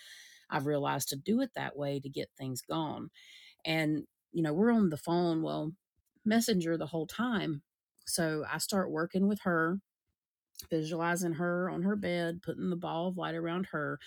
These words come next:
clearing out the room, and I literally see that thing in my mind's eye run to her daughter's room, and her daughter's grown, but she's, you know, she's still,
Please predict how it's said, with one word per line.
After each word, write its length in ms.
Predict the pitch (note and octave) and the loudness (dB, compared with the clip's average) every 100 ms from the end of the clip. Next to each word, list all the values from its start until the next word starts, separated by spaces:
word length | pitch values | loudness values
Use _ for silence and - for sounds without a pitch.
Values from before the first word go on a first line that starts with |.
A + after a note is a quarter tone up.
| - - - _ | -18 -18 -18 _
clearing 380 | - D#3+ E3 F3 | -2 2 4 4
out 180 | F3 - | 2 0
the 80 | |
room, 420 | F3+ D3+ C#3+ C#3 C#3+ _ - - _ | -2 -2 -2 -2 -4 _ -20 -20 _
and 380 | - D#3 D#3 D#3 - _ _ - | -4 -2 -2 -4 -6 _ _ -6
I 120 | D#3 | -4
literally 840 | D#3+ E3+ F#3+ G3+ E3+ D#3 D3 D3+ - | 0 4 6 6 4 2 0 -2 -6
see 560 | - - - - G#3 A3+ | -4 0 2 4 4 4
that 260 | E3 C3+ | 2 -4
thing 340 | - D3+ C#3+ D3+ | -8 -6 -4 -2
in 100 | D3 | -2
my 140 | C#3+ | -2
mind's 420 | C#3+ C#3+ C#3+ C#3 | -2 -4 -4 -4
eye 320 | D3 E3+ E3+ C#3+ | -2 -2 -2 -2
run 400 | C3+ D3+ F3+ F3+ | -4 0 2 0
to 120 | D#3 | -2
her 140 | C#3+ C#3+ | -6 -6
daughter's 540 | C3+ D3+ F#3+ D#3 - | -4 -2 -2 -2 -4
room, 460 | C#3 B2+ A2+ B2+ F#3 - - | -8 -6 -6 -10 -12 -20 -8
and 240 | - G3+ | -6 -4
her 100 | D#3 | -2
daughter's 360 | F3 F3+ F3 D#3+ | 0 2 0 -2
grown, 520 | C#3+ D3 C#3+ C#3 C#3 | -2 -2 0 0 -2
but 220 | C#3 C#3 | -4 -4
she's, 380 | - - D#3 - - | -4 -2 -2 -4 -4
you 80 | |
know, 240 | C#3+ B2+ B2 | -4 -4 -6
she's 240 | - D#3+ - | -6 -6 -4
still, 320 | D3+ C#3 | -4 -4